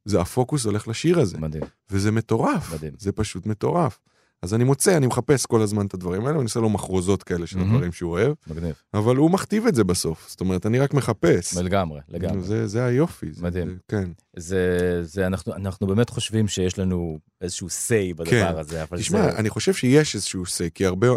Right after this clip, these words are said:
Speaker 1: נגיד, הרבה אומנים, הרבה חברים, נגיד, שאני יודע, שעושים מוזיקה, אז תמיד דברים שהם שמעו בבית.
Speaker 2: מהמם.
Speaker 1: זה השפעות שהם שמעו בבית.
Speaker 2: כן.
Speaker 1: אז כן, איכשהו זה נכנס, זה מגיע מההורים. אבל היום, נגיד, אני רואה, אנחנו עושים הרבה הופעות צהריים, נגיד, בשביל המשפחות.
Speaker 2: כן.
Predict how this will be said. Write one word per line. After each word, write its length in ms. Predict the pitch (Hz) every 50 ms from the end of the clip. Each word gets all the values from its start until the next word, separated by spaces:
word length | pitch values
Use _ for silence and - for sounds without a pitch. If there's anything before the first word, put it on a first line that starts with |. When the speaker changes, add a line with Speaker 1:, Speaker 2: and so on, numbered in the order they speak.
| - -
Speaker 1:
נגיד, 340 | 101 98 92 98 90 -
הרבה 200 | - 92 90 104
אומנים, 500 | 110 107 104 95 95 98 101 98 98 98
הרבה 260 | 95 90 87 87 85 101
חברים, 460 | - 101 90 87 87 87 92 90 90
נגיד, 280 | 90 90 87 87 78
שאני 180 | - - - - - - - - - 73 73 80 87
יודע, 180 | 82 80 -
שעושים 320 | - - 87 90 - 95 92
מוזיקה, 400 | 95 101 98 98 95 - - 92
אז 260 | 90 87 80 - - _
תמיד 300 | - 95 92 95 87 - _ - -
דברים 220 | 80 85 90 92
שהם 160 | - 101 95
שמעו 260 | 92 - - 85 85 82
בבית. 600 | 80 78 73 76 87 82 73 67 - - _ -
Speaker 2:
מהמם. 240 | 98 92 95 113 135 -
Speaker 1:
זה 80 | 78 80
השפעות 380 | 82 - - - 87 95 90 -
שהם 160 | - 92 87
שמעו 260 | - - 85 87 85
בבית. 260 | 78 - 69 - 78
Speaker 2:
כן. 120 | - 87 73 71 - _ _ _ _ _ -
Speaker 1:
אז 80 | - -
כן, 240 | - 127 123 113 110
איכשהו 320 | 104 - - 107 98 90
זה 100 | 85 87 87 87 87
נכנס, 440 | 87 87 - - 101 92 82 - -
זה 80 | 82
מגיע 260 | 85 87 85 95 92
מההורים. 340 | 90 90 85 82 78 80 78 - _ _ _ _ _ _ _ -
אבל 140 | - 80 82 85 92
היום, 260 | 113 143 160 156 131
נגיד, 240 | 104 95 104 113 110
אני 140 | 104 98 92
רואה, 260 | 90 95 95 95 90 85 -
אנחנו 180 | - 85 -
עושים 180 | 95 - 113 110
הרבה 180 | 95 90 95 95
הופעות 280 | 92 - 101 92 87
צהריים, 500 | - - 87 85 82 80 82 76 67 73 73 -
נגיד, 240 | - - - 73 71 _ _ _ _ _ _ _ -
בשביל 320 | - - - 98 113 113
המשפחות. 560 | 107 95 90 - - - - - - 82 78 -
Speaker 2:
כן. 140 | - - 82